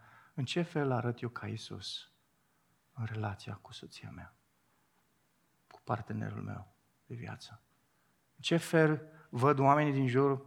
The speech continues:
vecinii, prietenii, rudele, copiii noștri, când se uită la noi, în ce fel văd ei dragostea dintre Hristos și biserică? Ascultați, relația de căsătorie e dincolo de coordonatele astea fizice, biologice.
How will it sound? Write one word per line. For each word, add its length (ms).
vecinii, 600
prietenii, 840
rudele, 760
copiii 400
noștri, 580
când 180
se 100
uită 200
la 120
noi, 440
în 60
ce 180
fel 280
văd 320
ei 160
dragostea 580
dintre 340
Hristos 480
și 180
biserică? 640
Ascultați, 480
relația 320
de 120
căsătorie 480
e 60
dincolo 480
de 120
coordonatele 640
astea 340
fizice, 480
biologice. 760